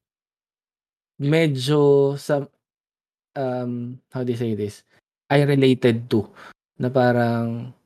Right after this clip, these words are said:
it's okay to be not okay. Even before the time na mental health was a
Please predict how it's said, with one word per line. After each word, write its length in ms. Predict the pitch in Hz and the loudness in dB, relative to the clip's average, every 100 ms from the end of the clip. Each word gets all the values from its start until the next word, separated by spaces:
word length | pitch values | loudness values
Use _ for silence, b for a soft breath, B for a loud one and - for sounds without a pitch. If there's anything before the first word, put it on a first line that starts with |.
| _ _ _ _ _ _ _ - | _ _ _ _ _ _ _ -6
it's 200 | 139 - | -6 0
okay 640 | 160 156 143 143 143 147 - _ _ _ | 0 2 2 2 2 -2 -8 _ _ _
to 80 | 143 | 0
be 160 | 127 131 | 4 4
not 280 | 127 127 - | 6 2 2
okay. 540 | 139 127 123 110 110 - _ _ _ _ - - | 2 4 0 0 -6 -12 _ _ _ _ -20 -4
Even 460 | 196 185 175 175 170 | 2 4 6 6 6
before 480 | 170 156 156 147 | 4 4 2 4
the 160 | 143 143 | 4 2
time 320 | 143 135 135 | 2 0 0
na 240 | 131 127 127 | 0 -2 -4
mental 480 | 165 131 123 131 127 | -6 -4 -4 -4 -4
health 240 | 120 117 - | -2 -4 -4
was 160 | 120 | -4
a 80 | 117 | -6